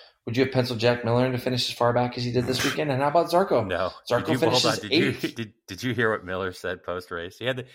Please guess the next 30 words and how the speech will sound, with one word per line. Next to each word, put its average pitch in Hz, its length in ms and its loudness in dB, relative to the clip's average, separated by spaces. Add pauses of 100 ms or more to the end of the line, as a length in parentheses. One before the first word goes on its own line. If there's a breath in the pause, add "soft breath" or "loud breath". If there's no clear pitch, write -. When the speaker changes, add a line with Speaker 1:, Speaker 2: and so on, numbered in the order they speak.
(140 loud breath)
Speaker 1:
No. 175 240 2
Speaker 2:
Jack 160 180 -2
Miller 139 220 0
has 123 180 2
the 107 80 -6
best 107 300 -2
po-, 98 100 -6 (260 soft breath)
like, 117 120 -8
when 139 100 -2
they 185 120 0
were 180 120 0
doing 135 240 0
the 117 80 2
whole 113 160 4
thing, 110 240 -2
"How 104 60 -2
do 107 60 4
you 98 60 2
think - 200 0
Marquez 92 400 0
did?" 92 180 0
Speaker 1:
<laughs> - 0 -
Speaker 2:
Everybody 123 400 2
was 92 160 -6
pretty 95 240 -6
standard. 90 600 -6
<laughs> - 80 -6
And 127 260 -2
Miller 147 360 0
goes, 117 500 0